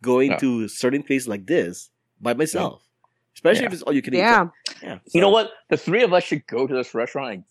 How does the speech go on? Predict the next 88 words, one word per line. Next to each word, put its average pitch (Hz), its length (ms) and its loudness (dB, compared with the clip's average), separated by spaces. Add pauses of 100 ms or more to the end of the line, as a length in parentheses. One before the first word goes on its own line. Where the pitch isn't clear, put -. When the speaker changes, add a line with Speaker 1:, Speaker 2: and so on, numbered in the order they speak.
(100)
Speaker 2:
try 131 160 -6
and 113 80 -8
get 110 180 -4
three 113 120 -6
separate - 280 -6
tables. 92 240 -8 (120)
See 131 80 -2
what 101 100 0
happens. - 360 0
Speaker 3:
<laughs> - 40 -18 (260)
Oh 240 100 6
Speaker 2:
You - 20 4
know 262 40 4
Speaker 3:
my 277 120 4
Speaker 2:
what - 40 4
I 269 40 6
mean? 277 240 6
Speaker 3:
God, 190 80 -20
right? 226 420 -2
Speaker 2:
If, 160 160 4 (180)
if 156 140 0
they 165 140 4
profile 170 420 0
Anna, 123 300 -2
then, 139 240 -6
then 123 180 -6
something's 92 300 -12
up. 87 100 -4 (140)
You 95 80 -12
know 98 80 -4
what 107 60 -4
I'm 104 40 -8
saying? 131 320 2 (180)
Speaker 1:
Right, 107 160 -4
right. 254 100 -2
Speaker 3:
Yeah. 214 280 2
Speaker 2:
<laughs> 185 40 -8
If 175 100 2
the, 185 120 0
Speaker 3:
Yeah, 196 200 -2
there 208 80 2
Speaker 2:
if 190 60 4
Speaker 3:
we 190 80 4
Speaker 2:
the 160 60 -2
two 170 60 4
Speaker 3:
go. 180 80 4
Speaker 2:
Asian 185 240 2
dudes 139 220 0
are, 123 180 2
if 131 60 -8
the 156 80 0
two 214 180 -4
Asian 233 380 -2
dudes 113 260 -8
are 107 80 -2
like, 95 140 -2
"Hey, 175 260 2
no 127 140 -2
problem. 120 360 -2
Hey, 107 220 -4
sit - 160 -12
by 117 80 -4
yourself. 104 280 -4 (340)
All 123 100 2
you 120 60 0
can 131 140 2
eat, - 100 -12
no 90 80 -10
problem." 95 320 -2 (180)
Speaker 1:
Or, 147 180 6
or 160 140 6
what 160 160 4
Speaker 2:
Yeah. 202 60 6
Speaker 1:
if 185 120 2
Anna 147 200 4
shows 131 280 -2
up 104 140 -4
and 131 100 -4
they 131 60 0
go, 127 60 0
"No, 127 140 0
no, 120 100 -2
you 104 140 -6
can't 131 200 -4
come 127 120 -2
here 123 100 0
by 113 100 -2
yourself." - 480 -6